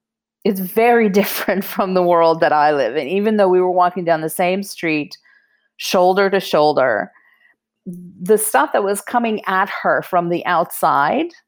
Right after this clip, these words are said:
you know, the smiles, the looks, the attention,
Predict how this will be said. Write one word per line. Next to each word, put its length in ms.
you 120
know, 200
the 100
smiles, 960
the 260
looks, 800
the 480
attention, 680